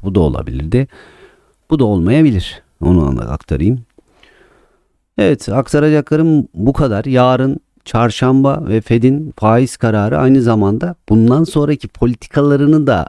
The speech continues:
açıklayacağı bir gün olacak. Bizim için çok önemli. Ondan daha önemli olan şey biliyorsunuz Perşembe sabah saatlerinde Japonya'nın ne yapmış olduğu. Yani bir faizi artırırsa arkadaşlar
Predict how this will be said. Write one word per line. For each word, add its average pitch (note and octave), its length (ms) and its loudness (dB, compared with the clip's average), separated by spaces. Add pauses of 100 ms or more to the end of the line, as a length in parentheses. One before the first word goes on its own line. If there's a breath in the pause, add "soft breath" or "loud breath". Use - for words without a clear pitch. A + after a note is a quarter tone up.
açıklayacağı E2 680 -4
bir E2 80 -6
gün E2+ 140 -2
olacak. F2 360 -2
Bizim B2+ 220 2
için C#3+ 220 2
çok C3 240 -4
önemli. A2 360 0
Ondan D#3+ 460 0
daha D3+ 240 2
önemli A2+ 300 2
olan G2+ 240 2
şey E3 300 -6
biliyorsunuz A#2 600 -4
Perşembe D#2 520 -2
sabah B2+ 260 -4
saatlerinde A#2 760 -2 (300 soft breath)
Japonya'nın A#2 840 2
ne F2 40 2
yapmış - 420 -2
olduğu. E2+ 460 2 (1400 loud breath)
Yani G2+ 280 2
bir B2 80 4
faizi G#2+ 420 2
artırırsa G#2 460 -2
arkadaşlar E2+ 680 -4